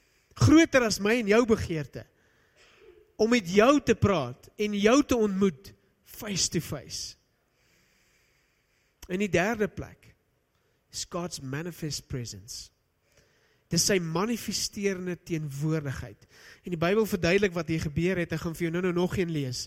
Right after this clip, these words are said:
Hy sê, God het in die vorm van 'n wolk afgekom. Daar's ander plekke wat sê, God het in sy teenwoordigheid 'n wolk die tabernakel gevul.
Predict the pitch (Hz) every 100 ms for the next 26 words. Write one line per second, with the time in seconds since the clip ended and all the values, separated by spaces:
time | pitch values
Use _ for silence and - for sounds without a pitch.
0 | - - - 190 190 - 240 196 160 151
1 | - _ - - 247 269 214 196 185 175
2 | - 214 202 - 214 247 - _ _ _
3 | _ - 131 156 196 180 - 180 151 -
4 | 160 131 107 - _ _ _ _ _ _
5 | _ _ _ _ _ _ _ _ _ _
6 | _ _ _ - 151 185 202 202 185 185
7 | 175 - 180 151 - _ - - 240 233
8 | 196 180 190 170 175 143 175 190 180 160
9 | 139 - - _ 180 151 135 139 190 180
10 | - - - _ - 165 - 190 190 165
11 | 151 170 170 180 160 151 - 190 135 120